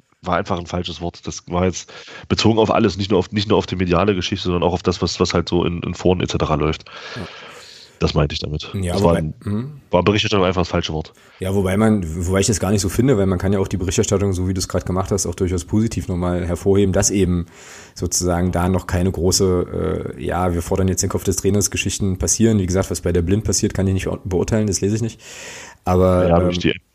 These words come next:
Speaker 1: hast du es halt öfter mal dabei.
Speaker 2: Ja, aber, ähm, ja, jetzt auch grad die Sachen, <clears throat> die Sachen, die Manuel Holscher zum Beispiel schreibt bei der Volksstimme, habe ich jetzt, äh,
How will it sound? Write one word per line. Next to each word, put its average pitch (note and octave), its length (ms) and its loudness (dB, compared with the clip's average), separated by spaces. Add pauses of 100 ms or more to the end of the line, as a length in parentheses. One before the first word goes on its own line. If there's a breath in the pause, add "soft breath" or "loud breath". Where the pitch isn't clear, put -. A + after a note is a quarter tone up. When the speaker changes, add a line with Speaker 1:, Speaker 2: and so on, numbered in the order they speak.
Speaker 1:
hast - 200 -6
du - 20 0
es - 100 -6
halt D#2+ 160 -2
öfter - 200 -2
mal E2+ 180 2
dabei. E2 320 4 (400 loud breath)
Speaker 2:
Ja, F2 400 0
aber, F2 680 -2
ähm, E2+ 220 -4
ja, E2 280 -2
jetzt F#2+ 160 2
auch F2+ 120 -4
grad F#2 200 -4
die G2 40 2
Sachen, F#2+ 420 -2
<clears throat> - 20 2
die A2 400 4
Sachen, G2+ 500 0
die F#2+ 120 0
Manuel F#2+ 340 4
Holscher G#2+ 240 4
zum G#2 120 -2
Beispiel G#2 220 2
schreibt F#2+ 240 0
bei F#2+ 60 -2
der F2+ 100 0
Volksstimme, G2 540 0
habe F2+ 120 -6
ich - 60 -8
jetzt, - 240 -2
äh, F2+ 320 -2